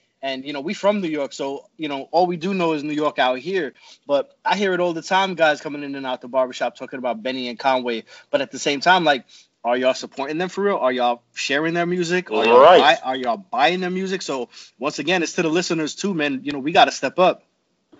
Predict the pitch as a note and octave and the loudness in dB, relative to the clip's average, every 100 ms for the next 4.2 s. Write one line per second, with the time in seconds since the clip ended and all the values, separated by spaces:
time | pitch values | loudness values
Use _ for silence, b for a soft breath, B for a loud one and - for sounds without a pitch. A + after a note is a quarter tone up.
0 | _ C#3 B2 D#3 F3 F3+ F#3+ F#3+ G3+ D#3 | _ -2 -2 2 0 8 8 10 6 0
1 | D#3 D3 C#3 C#3 D#3 G#3 - C3 A2 G#2+ | -2 0 0 -2 -4 -4 -6 -12 -14 0
2 | G3+ B3 A#3+ G3 G3+ G3+ A#3 F#3 G#3+ D#3 | 2 4 4 2 2 2 4 4 2 2
3 | D#3+ - - - - G3 G3 F#3 E3 - | -4 -6 -8 -6 4 6 8 6 6 2
4 | F#3+ G3 | -4 -4